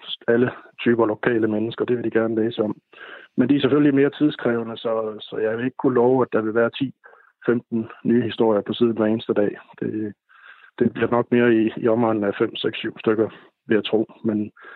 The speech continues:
men jeg har det også sådan, det er et medie, der lige skal finde sin plads og sin form, øh, og det vil ske i løb-, i løbet af de kommende måneder, så,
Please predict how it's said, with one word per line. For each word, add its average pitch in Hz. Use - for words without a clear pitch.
men 139
jeg 143
har 156
det 151
også 151
sådan, 156
det 139
er 143
et 139
medie, 143
der 123
lige 143
skal -
finde 147
sin 127
plads 135
og 107
sin 113
form, 120
øh, 107
og 107
det 123
vil 120
ske -
i 110
løb-, 117
i 120
løbet 113
af 107
de 104
kommende 120
måneder, 113
så, 113